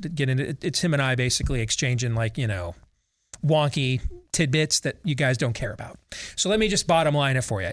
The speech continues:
If you remove the data from the demographic that votes the least in this Trafalgar poll,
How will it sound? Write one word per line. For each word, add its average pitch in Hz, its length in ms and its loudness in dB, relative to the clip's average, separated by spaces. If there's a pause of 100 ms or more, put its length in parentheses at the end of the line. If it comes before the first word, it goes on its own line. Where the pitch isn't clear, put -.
(100)
If 226 240 2
you 247 220 2
remove 170 760 0 (1300)
the 143 140 0
data 143 420 2
from 135 300 0
the 143 220 0
demographic 143 840 0
that 139 200 -2
votes 156 440 0
the 139 160 -2
least 139 560 0 (120)
in 131 140 0
this 131 160 0
Trafalgar 123 500 0
poll, 87 280 -8